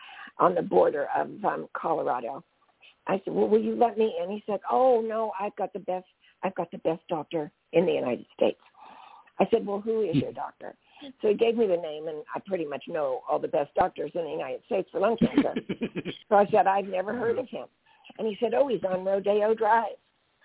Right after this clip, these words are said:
Speaker 1: Oh, I said, "So you think he's the best <laughs> doctor because he's on Rodeo Drive?"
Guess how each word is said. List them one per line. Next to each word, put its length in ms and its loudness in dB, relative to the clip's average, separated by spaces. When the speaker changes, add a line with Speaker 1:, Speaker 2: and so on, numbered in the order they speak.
Speaker 1:
Oh, 160 8
I 240 4
said, 200 4
"So 160 2
you 460 -4
think 300 0
he's 280 0
the 80 -2
best 340 2
<laughs> 0 -
doctor 640 -2
because 320 6
he's 140 0
on 180 -2
Rodeo 460 -8
Drive?" 840 -14